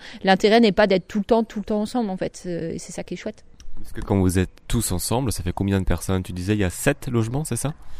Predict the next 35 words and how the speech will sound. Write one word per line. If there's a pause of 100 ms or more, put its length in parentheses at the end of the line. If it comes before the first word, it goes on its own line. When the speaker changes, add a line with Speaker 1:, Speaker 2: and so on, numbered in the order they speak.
(140)
Speaker 1:
Il
y
a
sept
logements,
ça
fait,
euh, (400)
dix
adultes, (720)
euh,
cinq
enfants
et
une,
euh,
jeune
adulte,
on
va
dire. (300)
<laughs>
Voilà, (400)
on
est, (320)
donc
ça
fait
onze
adultes
et,
et
cinq
enfants. (640)
Euh,